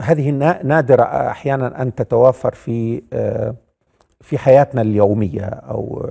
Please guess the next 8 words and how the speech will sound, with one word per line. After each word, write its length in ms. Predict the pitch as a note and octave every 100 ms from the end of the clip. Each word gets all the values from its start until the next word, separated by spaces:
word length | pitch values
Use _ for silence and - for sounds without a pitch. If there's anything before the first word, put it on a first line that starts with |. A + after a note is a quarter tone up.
| -
التي 300 | A2+ A2+ B2+
نعيشها. 520 | G#2 F2 F#2+ - - A#2+ A#2 _ -
آه، 380 | A2 A#2 A#2 C3+ - _ _ _ _ _ _ _ _ _
آه، 600 | D3 A2 G#2+ G#2+ G#2+ A2 -
وكان، 720 | A#2 A2 A#2 - F3 F#3 F3 E3
وكنت 340 | B2 A#2+ F3+ B2+
أتمنى 380 | C#3 D3 D3
أن 360 | C#3+ - C3 C3